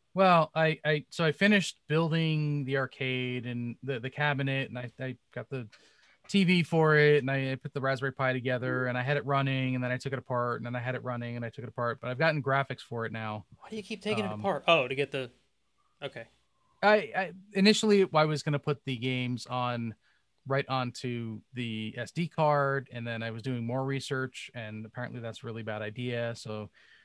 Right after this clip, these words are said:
Speaker 1: then I was, then I have them on a share now. So
Speaker 2: Does
Speaker 1: I
Speaker 2: it,
Speaker 1: gotta rejigger some stuff.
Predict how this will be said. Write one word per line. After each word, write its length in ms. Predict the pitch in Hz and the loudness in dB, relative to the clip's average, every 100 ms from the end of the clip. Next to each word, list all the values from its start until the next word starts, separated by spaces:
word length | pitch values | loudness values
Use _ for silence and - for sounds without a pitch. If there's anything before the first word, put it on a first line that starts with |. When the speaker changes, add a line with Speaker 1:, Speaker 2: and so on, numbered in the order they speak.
| _ - | _ -6
Speaker 1:
then 120 | 123 | -2
I 60 | 120 | -2
was, 240 | 113 - 139 | -6 -6 0
then 80 | |
I 80 | 135 | 2
have 100 | 127 | 2
them 100 | 120 | 0
on 100 | 117 | -2
a 20 | 110 | -2
share 340 | - 139 127 | 0 0 2
now. 440 | 127 120 123 120 - | 0 -2 -4 -8 -10
So 400 | 113 107 104 107 | -10 -8 -10 -8
Speaker 2:
Does 220 | - 147 139 | -4 -2 0
Speaker 1:
I 60 | |
Speaker 2:
it, 20 | |
Speaker 1:
gotta 160 | 131 110 | 0 -2
rejigger 440 | 117 117 123 110 110 | -8 -10 -12 -14 -14
some 80 | 110 | -14
stuff. 300 | - 107 | -12 -12